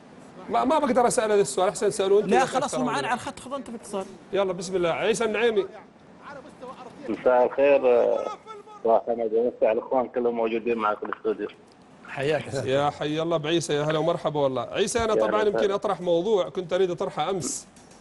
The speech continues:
Speaker 1: في موضوع
Speaker 3: نعم.
Speaker 1: المشاركات والجبهات العديدة وتأثيرها، طبعًا التأثير البدني، التأثير الإداري، التأثير السفر وخلافه، في ظل أن نحن نعم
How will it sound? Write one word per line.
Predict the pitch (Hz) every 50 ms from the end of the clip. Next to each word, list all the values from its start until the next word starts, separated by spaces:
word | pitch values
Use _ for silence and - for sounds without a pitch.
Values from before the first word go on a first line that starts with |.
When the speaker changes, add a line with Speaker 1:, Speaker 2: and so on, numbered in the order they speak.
| - - - - - - -
Speaker 1:
في | 165 160
موضوع | 165 165 156 160 170 185 175
Speaker 3:
نعم. | 165 156
Speaker 1:
المشاركات | 156 151 - - 147 143 143 139 - 170 175 175 170 -
والجبهات | - 143 135 139 139 143 143 139 139 151 170 160 -
العديدة | 143 120 113 127 135 151 165 165 147 165 175 165 - - - - - - - - - - - - -
وتأثيرها، | 147 143 214 202 180 175 - 226 240 220 180 175
طبعًا | 170 - 180 160 143 131 127
التأثير | 127 127 - 156 135 143 - 170 165 156 143
البدني، | 135 131 156 175 170 180 180 185 185 185 185
التأثير | 180 - - 127 117 117 - 151 139 135 123
الإداري، | 123 123 127 131 127 160 175 185 180 180 175 180 185 180 180 185
التأثير | 180 - - 131 110 117 - - 139 135 127
السفر | 123 123 - - 180 170 - 180 175 190
وخلافه، | 202 - 240 240 220 165 139 156
في | 160 185 185 190
ظل | 190 208 185 180
أن | 180 180 185
نحن | 202 190 196 196 202 208 214 - - - - - - - - - - - -
نعم | 175 208 226 185 156 147